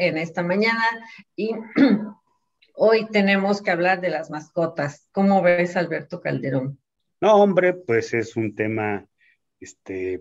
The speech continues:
Speaker 2: pues muy rico, ¿no? Muy rico porque las mascotas, pues siempre nos han acompañado, ¿no? O sea, realmente,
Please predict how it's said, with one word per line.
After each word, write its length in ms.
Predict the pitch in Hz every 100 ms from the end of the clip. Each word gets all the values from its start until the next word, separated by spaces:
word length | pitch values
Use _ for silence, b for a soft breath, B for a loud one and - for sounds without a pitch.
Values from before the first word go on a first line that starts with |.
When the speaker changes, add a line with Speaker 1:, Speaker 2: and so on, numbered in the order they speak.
| -
Speaker 2:
pues 160 | 98 98
muy 240 | 107 131
rico, 500 | 117 127 127 123 104
¿no? 140 | 90 107
Muy 240 | 123 139
rico 460 | 117 120 123 127 117
porque 640 | 101 - - 90 87 80 _ - b b b _
las 140 | - 101
mascotas, 840 | 110 - 127 127 127 123 113 - _ -
pues 340 | 107 - -
siempre 320 | - 147 160
nos 160 | 151 127
han 80 | 147
acompañado, 720 | 143 110 110 113 160 165 113
¿no? 140 | 131
O 40 | 127
sea, 220 | 98 98
realmente, 500 | 98 107 110 110